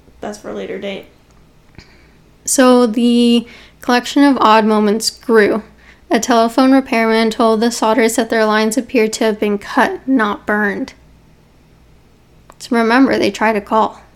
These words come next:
Speaker 1: Yeah, and the lines were dead.
Speaker 2: Mm-hmm. They realized that if the fire had been electrical, the result of faulty wiring, as the official report stated, then the power would have been dead.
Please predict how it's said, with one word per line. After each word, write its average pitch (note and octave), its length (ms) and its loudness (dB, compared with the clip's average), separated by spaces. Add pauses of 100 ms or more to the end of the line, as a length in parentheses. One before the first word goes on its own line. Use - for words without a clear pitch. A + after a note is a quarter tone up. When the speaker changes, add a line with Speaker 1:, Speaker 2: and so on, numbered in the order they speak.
(120)
Speaker 1:
Yeah, A#3 280 -8
and A3+ 80 -10
the A3 80 -8
lines G#3 280 -8
were - 80 -18
dead. - 200 -14
Speaker 2:
Mm-hmm. A#3 420 0 (920)
They A#3 180 4
realized A#3 360 2
that A#3+ 160 -2
if - 60 -20
the A#3 160 0
fire A3 320 0
had A3+ 180 -2
been A3+ 160 0
electrical, A3+ 680 -2
the A3 120 -2
result G#3+ 360 0
of A3 100 -2
faulty G#3 380 -2
wiring, G#3+ 560 0
as - 220 -2
the A3+ 60 -2
official A3 420 -4
report G#3+ 420 -4
stated, A#3 520 -2 (800)
then A3 260 2
the G#3 80 0
power A#3+ 480 0
would A3 240 2
have A3 340 -2
been G#3+ 240 -2
dead. G#3 440 -4